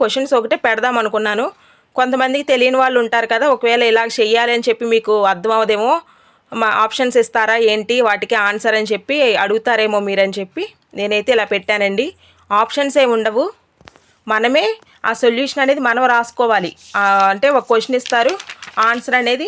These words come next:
మనం రాయాలన్నమాట. ఇవి కోడింగ్ రిలేటెడ్ మీరు ఏవైతే అడిగారో అవండి. మీకు ఏమైనా డౌట్స్ ఉన్నా ఇందులో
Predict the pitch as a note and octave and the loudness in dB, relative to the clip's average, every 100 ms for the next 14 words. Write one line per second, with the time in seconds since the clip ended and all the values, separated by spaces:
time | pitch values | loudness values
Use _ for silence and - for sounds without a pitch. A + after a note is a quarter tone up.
0 | G4+ A#3+ A3 G3+ G#3 G#3+ G3 F3+ E3+ D#3+ | -4 0 0 0 0 0 0 -2 -4 -6
1 | - _ _ _ _ _ _ _ _ _ | -12 _ _ _ _ _ _ _ _ _
2 | _ _ _ - A#3+ C4 D#4+ C4 C4 C4+ | _ _ _ -10 -8 -8 0 2 2 0
3 | B3+ B3 A#3+ A#3+ A#3+ C#4 B3 A3+ A#3 A#3+ | 0 0 2 2 0 0 2 4 4 2
4 | B3+ G#3+ G#3+ A#3 A3 G#3+ G#3 C4+ C4 A#3 | 2 0 2 2 2 2 0 -2 -2 0
5 | A3 A3 G3+ G#3 G#3+ - B3 B3 C4 A3+ | 0 0 0 2 0 -2 -2 0 0 0
6 | A3 B3+ | 0 0